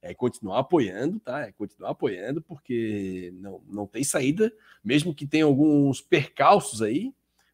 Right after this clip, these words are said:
mas o, o Avaí não, não, não, não podemos mais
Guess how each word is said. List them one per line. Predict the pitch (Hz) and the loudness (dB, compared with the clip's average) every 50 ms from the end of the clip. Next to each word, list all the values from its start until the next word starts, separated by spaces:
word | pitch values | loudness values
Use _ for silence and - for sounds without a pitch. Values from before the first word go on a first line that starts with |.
| _ | _
mas | - 92 92 95 95 | -14 -14 -12 -10 -8
o, | 107 101 98 95 98 101 107 101 95 | -6 -6 -6 -6 -6 -6 -6 -6 -4
o | 101 107 | -4 -4
Avaí | 104 104 98 92 90 95 117 | -4 -4 -6 -6 -4 -2 2
não, | 143 151 160 160 156 151 | 2 4 4 4 4 4
não, | 139 123 110 - - | 4 4 2 0 0
não, | 113 117 117 - | 0 0 2 4
não | 117 135 135 | 6 4 6
podemos | 139 156 147 123 101 117 135 165 196 165 | 8 6 6 8 8 8 8 8 6 4
mais | 165 190 190 196 196 202 196 185 - - - | 4 4 6 6 6 4 2 -2 -6 -10 -12